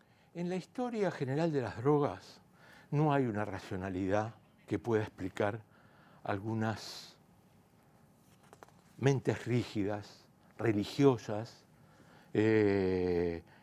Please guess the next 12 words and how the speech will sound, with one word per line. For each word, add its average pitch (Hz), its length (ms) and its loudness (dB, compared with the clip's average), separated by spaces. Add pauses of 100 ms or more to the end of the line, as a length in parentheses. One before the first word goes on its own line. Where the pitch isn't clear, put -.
(380)
que 135 320 2
creen 160 540 4 (840)
que 139 420 4
lo 135 200 8
mejor 170 460 2
es 151 120 -4
prohibir. 90 480 -2 (720)
Es 208 180 -4
un, 247 200 2 (160)
es 269 180 2
un 156 160 4
dogma, 139 440 4